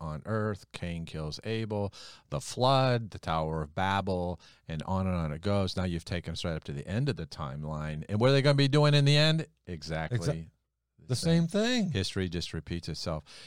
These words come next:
Speaker 1: You know, J-, Johnny, as I, it just stood out as you read, read the scriptures there a moment ago. You know, Christ paid the penalty for our sin, and he'll forgive us. Will, he loves to forgive.
Speaker 2: Yeah.
Speaker 1: But
Speaker 2: Yeah.
Speaker 1: we still pay the consequence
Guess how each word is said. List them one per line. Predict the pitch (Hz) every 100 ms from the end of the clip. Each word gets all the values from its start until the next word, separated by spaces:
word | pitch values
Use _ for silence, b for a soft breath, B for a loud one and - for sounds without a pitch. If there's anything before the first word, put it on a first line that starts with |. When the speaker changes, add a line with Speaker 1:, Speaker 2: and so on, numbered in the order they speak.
| B
Speaker 1:
You | 117
know, | 120 117
J-, | 104 - 101
Johnny, | - 113 104
as | 107
I, | 92
it | 95 90
just | 87 98
stood | - 104
out | 95 92
as | 85
you | 87
read, | 82 90 80 90
read | 85 85
the | 82
scriptures | - - - 82
there | 85
a | 80
moment | 85 85 85
ago. | 82
You | 82
know, | 82
Christ | 80 - 110 -
paid | 98
the | 78
penalty | 73 - 101 101 85 82
for | 78 82
our | 78
sin, | - 85 80 80 73 69 65 B B B _
and | 92 87
he'll | 90 104
forgive | 95 87 92 82
us. | 78 76 - -
Will, | 95 90
he | 82 78 95
loves | 82 82 85 87 -
to | 85
forgive. | 82 78 73 71
Speaker 2:
Yeah. | 80 B B -
Speaker 1:
But | 117 104
Speaker 2:
Yeah. | 78
Speaker 1:
we | 104
still | - -
pay | 104
the | 76
consequence | 76 - 87 90 - - 71 60 -